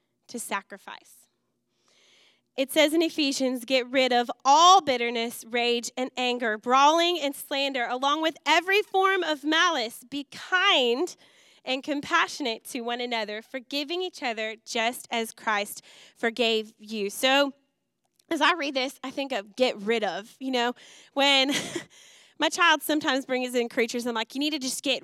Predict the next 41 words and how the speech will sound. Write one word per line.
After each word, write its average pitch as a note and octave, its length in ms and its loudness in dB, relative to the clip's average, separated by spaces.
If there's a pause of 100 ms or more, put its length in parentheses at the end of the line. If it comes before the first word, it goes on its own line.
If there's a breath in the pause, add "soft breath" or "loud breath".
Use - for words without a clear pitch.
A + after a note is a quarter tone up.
rid A3 160 2
of F#3+ 140 -6
that, E3 280 -8 (300)
okay?" B3 400 2 (340 loud breath)
There D4 120 6
was F4+ 100 4
a F#4+ 40 -4
time F#4+ 240 6
we D#4+ 100 0
went C4+ 200 0
fishing, A#3 460 -2
you G#3+ 80 -8
guys, A3 420 -2
and A3 420 -6
we B3 100 -10
used B3 240 -8
worms G#3+ 440 -4
for G#3+ 140 -10
bait G3+ 280 -4
'cause A3 140 -16
you A3+ 60 -6
need G#3 220 -6
bait F3+ 300 -8 (300)
to G#3 100 -12
go F3+ 120 -6
fishing. F#3 380 -14 (440 soft breath)
And B3 280 -6 (440)
you C4+ 100 -20
can C#4+ 140 -20
go C#4+ 120 -18
to C#4+ 80 -20
Walmart C4 460 -6
and A#3 100 -8
buy, A3+ 200 0
like, A3+ 180 -2
a A#3+ 60 -10
three B3 280 -10
dollar A#3+ 420 -2
container A#3 560 -8
of A3 180 -10
worms. A3 500 -12